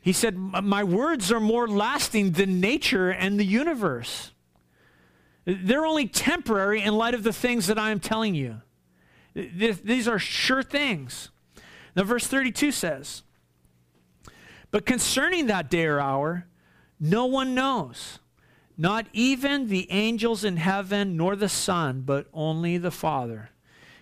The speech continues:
Interesting, Jesus says, you'll recognize the season.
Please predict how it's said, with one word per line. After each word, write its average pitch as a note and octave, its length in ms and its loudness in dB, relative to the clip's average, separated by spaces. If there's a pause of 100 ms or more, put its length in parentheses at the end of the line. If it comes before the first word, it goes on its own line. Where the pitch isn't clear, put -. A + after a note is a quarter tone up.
Interesting, F#3 480 -2
Jesus F3+ 360 0
says, D3 380 -2
you'll D#3+ 200 2
recognize E3+ 680 -2
the D3+ 80 -4
season. A3 640 -2